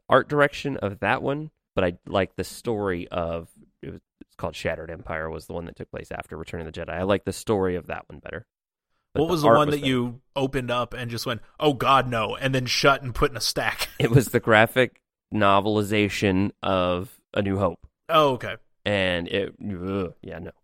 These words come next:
Speaker 1: Nope.
Speaker 2: It went back to, like, Silver Age comic style.
Speaker 1: Yeah, no,
Speaker 2: and it,
Speaker 1: no.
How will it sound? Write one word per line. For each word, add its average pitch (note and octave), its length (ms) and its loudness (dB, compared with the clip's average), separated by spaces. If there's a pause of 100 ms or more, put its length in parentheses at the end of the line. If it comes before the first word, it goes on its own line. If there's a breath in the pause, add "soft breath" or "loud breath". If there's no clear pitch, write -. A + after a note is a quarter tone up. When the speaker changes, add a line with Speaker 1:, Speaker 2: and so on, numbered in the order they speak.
(340)
Speaker 1:
Nope. G2+ 240 -2
Speaker 2:
It E3 80 0
went F3 200 2
back D3+ 200 2
to, C#3 80 0
like, A2+ 200 -2
Silver C3+ 480 2
Age A2+ 240 -2
comic A2+ 340 -2
style. G#2 200 4
Speaker 1:
Yeah, F2+ 380 4
no, F#2 120 0
Speaker 2:
and F2 160 2
it, F2 160 -4
Speaker 1:
no. F2 360 -10